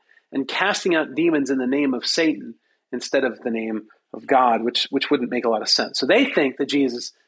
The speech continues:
is a liar, and they're attributing his work to Satan. Now, I would say in the modern world, most people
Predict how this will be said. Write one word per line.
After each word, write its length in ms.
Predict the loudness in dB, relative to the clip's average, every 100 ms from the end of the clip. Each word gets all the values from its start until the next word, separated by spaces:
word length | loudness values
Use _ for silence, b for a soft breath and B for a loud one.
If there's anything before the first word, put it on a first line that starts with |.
| _
is 140 | -4
a 60 | 0
liar, 460 | 2 2 0 -6 -18 _ _ _
and 100 | -2
they're 100 | 0
attributing 400 | 0 0 0 0
his 200 | 0 0
work 260 | -2 -8 -10
to 100 | -4
Satan. 420 | -2 -2 -4 -14 _ _ _ _ _ _ _ _ _ _ _ _ _ _ _ _ _ _ _ _ _ _ _ -2
Now, 160 | 2
I 20 | 4
would 120 | 2
say 380 | 4 4 4 2
in 200 | -2 -2 -4
the 60 |
modern 540 | 0 4 4 4 2 2
world, 380 | 2 2 0 -6 _ _ _ _
most 440 | 0 2 4 2 -2
people 460 | -6 -2 -4 -4